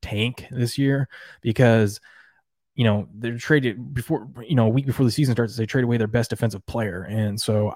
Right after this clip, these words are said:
I, I don't know, but they, they went out and, and they got it done. And, um, I think it's, the Jags were just, are just bad. And I think Houston's bad.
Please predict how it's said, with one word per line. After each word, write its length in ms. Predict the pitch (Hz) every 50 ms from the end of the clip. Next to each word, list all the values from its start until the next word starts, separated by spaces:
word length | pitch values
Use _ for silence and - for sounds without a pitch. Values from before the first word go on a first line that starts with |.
| -
I, 240 | 127 131 - - 127
I 40 | 120
don't 140 | 110 101 95
know, 160 | 101 98 95
but 120 | 113 117
they, 120 | 120 120 123
they 140 | 120 127 127
went 160 | 135 143 139
out 260 | 135 131 135 131 -
and, 80 | 123 120
and 240 | 117 117 117 117
they 60 | 117 110
got 160 | 120 127 131
it 100 | 123 117
done. 300 | 117 113 113 113 120 123
And, 520 | 117 110 107 110 110 113 117 113 110 107
um, 640 | 104 101 104 107 107 110 107 107 104 104 101 101 - _ _ _ _ _ _ -
I 100 | 113 113
think 220 | 110 117 110 104 127
it's, 320 | 117 110 - - - _
the 140 | - 117 110
Jags 520 | 101 104 110 110 107 107 107 110 110 107 110
were 140 | 110 107
just, 380 | 104 110 113 104 - - - - - - - - - - - - - -
are 80 | 101
just 180 | 101 104 98 -
bad. 320 | - - 113 113 - - _ _
And 100 | - 110
I 20 | 110
think 160 | 127 131 107
Houston's 380 | - - 147 - - 110 101
bad. 260 | - - 92 - -